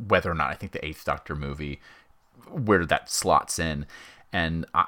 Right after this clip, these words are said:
I said it's firmly in the modern era, because the modern era starts with, with Sophie. Uh, you know, Ace showing up is the beginning, because those stories start to focus on the companion. It's not just about the Doctor. The companion isn't just an assistant.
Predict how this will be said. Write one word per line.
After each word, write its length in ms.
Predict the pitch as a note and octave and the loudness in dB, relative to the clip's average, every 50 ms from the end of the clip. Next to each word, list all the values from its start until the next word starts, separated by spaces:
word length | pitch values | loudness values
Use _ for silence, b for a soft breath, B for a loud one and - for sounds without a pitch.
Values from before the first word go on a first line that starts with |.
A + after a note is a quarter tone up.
| - G2 - | 2 2 2
I 80 | D3 | 0
said 180 | D#3+ - C#3 A#2+ | 0 0 0 0
it's 120 | D#2+ - | 0 -4
firmly 500 | - - - - B2+ A#2 G#2+ F2+ D#2 D#2 | -8 0 2 4 4 4 4 2 0 -2
in 240 | D#2+ - F#2 F2 D#2+ | -2 -2 -4 -2 -2
the 60 | D#2 | -2
modern 460 | D#2 E2+ D#2 D2 D2 D2+ D2+ D2 B1+ - - _ _ - | 0 2 2 2 2 2 -2 -4 -6 -8 -12 _ _ -4
era, 240 | E2+ D#2 D2+ D2 | -2 0 0 0
because 420 | D#2 D#2+ E2+ - - - E2+ E2 - | 0 -2 -6 -6 -4 -4 -6 -4 -6
the 100 | - F2 | -8 0
modern 300 | F2+ G2 G2 G2+ F#2+ F2+ | 6 8 8 8 8 4
era 140 | D#2+ D2 C#2+ | 2 0 0
starts 540 | - - - - F2 D2+ - - - - - | 0 0 4 4 6 4 4 2 -4 -6 -4
with, 380 | D#2+ C2+ C2 - - - - - _ _ _ | -2 -4 -4 -4 -8 -12 -12 -16 _ _ _
with 260 | A2+ A2+ F#2 - - - | -2 0 0 -2 -2 -4
Sophie. 440 | - - - - - - - - b b b b b b b b - | -2 0 0 -2 -4 -8 -14 -14 b b b b b b b b -6
Uh, 60 | C#2 | -4
you 120 | C#2+ D#2+ F2 | -4 -2 -2
know, 80 | E2 - | -2 -2
Ace 280 | - A#2 A2 G#2 - - | 0 0 0 0 -2 -2
showing 420 | - - - G2 F#2 F2 E2+ D#2+ | -2 0 2 2 4 4 2 2
up 220 | D#2+ D#2 - - - - | 2 0 0 -2 -4 -4
is 200 | A2 G#2 F#2+ F#2+ | -2 -2 -2 -2
the 80 | G#2 | -4
beginning, 580 | F2+ - F2 F2+ - F2+ F2 F2 D#2+ C#2 C#2 C#2+ - | -4 -4 -6 -4 -2 -2 0 0 -2 -4 -6 -6 -8
because 380 | F2+ E2+ - - E2+ E2+ D#2+ - _ _ _ _ _ _ _ _ _ _ _ _ _ _ _ _ _ _ _ | -8 -8 -4 -4 -4 -4 -6 -10 _ _ _ _ _ _ _ _ _ _ _ _ _ _ _ _ _ _ _
those 480 | G2 G#2 G#2 G2+ G#2+ A2 A#2 B2+ A#2+ - | -14 -14 -6 0 4 4 4 4 4 2
stories 460 | - - - B2 A2 A2+ G#2+ G2 F#2 | 0 0 0 2 2 4 4 2 2
start 180 | - - G2 - | 0 0 -2 -2
to 60 | F2+ | -4
focus 380 | - - A2 G2 F#2 - - - | -2 2 2 2 2 2 -2 -2
on 120 | E2 D2 | -2 -2
the 60 | - | -4
companion. 680 | - - D#2+ - - F#2+ G#2+ A2+ A#2 A#2 A#2 A2+ A#2 A2+ B B B B B B | -6 -8 -8 -4 -2 0 0 2 2 2 0 0 -2 -4 B B B B B B
It's 220 | - - - - | -6 -6 -4 -4
not 280 | D#2+ D2+ D#2+ F2 A#2+ - | 2 4 4 4 4 4
just 180 | - F#2+ D#2 - | 0 -2 -2 -2
about 220 | D2+ D2+ D2 - | 0 -2 -2 -2
the 60 | - | -2
Doctor. 500 | - D#2+ D2 C#2+ D#2 - - D#2+ D#2 D2+ | 0 2 2 2 2 0 -4 -6 -6 -6
The 80 | D2 - | -8 -8
companion 500 | - F#2+ D#2+ - F2+ E2+ E2+ E2+ E2 D#2 | -8 -8 -8 -4 -2 -2 -2 0 -2 -4
isn't 260 | - F#2+ F#2 F#2+ F2+ E2 | -4 -4 -2 -2 -4 -4
just 200 | - D#2 - - | -4 -6 -6 -4
an 80 | D#2 | -4
assistant. 560 | D2 - - - C#2+ - - - D2+ C#2+ C#2+ | -4 -4 -4 -4 -4 -6 -6 -6 -6 -6 -6